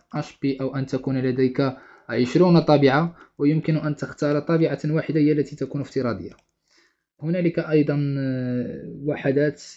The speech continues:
يم-، م-، م-، متنوعة وأجهزة متنوعة،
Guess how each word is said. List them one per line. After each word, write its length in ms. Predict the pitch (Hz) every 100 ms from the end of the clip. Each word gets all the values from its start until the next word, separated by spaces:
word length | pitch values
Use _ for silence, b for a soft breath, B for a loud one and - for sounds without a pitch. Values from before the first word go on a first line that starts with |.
| 131
يم-، 240 | 139 135
م-، 280 | 123 127 135
م-، 580 | 131 135 127 123 123 127
متنوعة 500 | 123 143 139 127 135
وأجهزة 420 | 139 127 127 131
متنوعة، 680 | 120 127 143 131 113 151